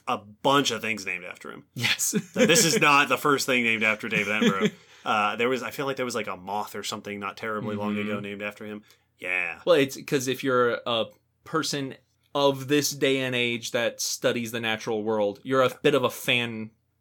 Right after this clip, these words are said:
Speaker 2: uh,
Speaker 1: Right.
Speaker 2: fanatic of David
Speaker 1: Yeah.
Speaker 2: Attenborough.
Speaker 1: If you, if you raise two or three generations of nature fans,
Speaker 2: Yep.
Speaker 1: then you're gonna get some stuff named after you.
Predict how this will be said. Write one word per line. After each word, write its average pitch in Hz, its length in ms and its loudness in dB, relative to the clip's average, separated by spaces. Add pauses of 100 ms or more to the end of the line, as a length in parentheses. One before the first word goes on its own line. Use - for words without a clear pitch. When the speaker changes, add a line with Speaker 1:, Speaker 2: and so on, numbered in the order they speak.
Speaker 2:
uh, - 80 -8
Speaker 1:
Right. 127 200 4
Speaker 2:
fanatic 135 520 4
of 123 540 2
David 123 220 4
Speaker 1:
Yeah. 113 160 2
Speaker 2:
Attenborough. 107 300 2
Speaker 1:
If - 80 -2
you, 139 140 -8
if 143 160 -2
you 151 160 -2
raise 135 400 4
two 139 200 -2
or 123 120 -2
three 127 200 -6
generations 110 680 -4
of 101 100 -10
nature 104 300 -6
fans, 90 560 -8
Speaker 2:
Yep. 135 140 2
Speaker 1:
then 98 100 -6
you're 110 120 -4
gonna 110 160 -2
get 98 140 -6
some 98 140 -10
stuff 110 240 -6
named 95 180 -10
after 90 220 -10
you. 82 80 -18